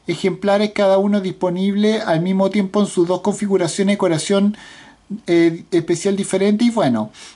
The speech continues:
que buscan reflejar la herencia de la marca automotriz domiciliada en Santa Ga-, Santa Gata Bolognese de crear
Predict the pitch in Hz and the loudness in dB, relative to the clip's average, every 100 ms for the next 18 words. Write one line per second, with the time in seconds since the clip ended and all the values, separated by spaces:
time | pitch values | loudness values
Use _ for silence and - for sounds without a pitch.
0 | _ 170 185 202 214 202 190 185 165 - | _ 0 2 2 0 0 -2 -4 -6 -2
1 | 196 208 185 170 160 185 202 - 220 208 | -2 0 0 2 2 2 0 -2 0 2
2 | 180 190 190 202 196 185 175 175 202 208 | 0 0 0 0 0 0 -2 0 0 0
3 | - - - _ - 180 165 185 175 185 | -2 -10 -20 _ -4 -4 -4 -2 0 2
4 | 196 185 202 202 190 190 185 - - - | 0 0 -2 0 0 -2 -4 -12 -12 -6
5 | 180 190 185 185 185 180 160 165 196 196 | -2 0 0 0 0 2 2 0 -2 -2
6 | 214 202 180 170 175 196 | -2 -2 0 0 2 0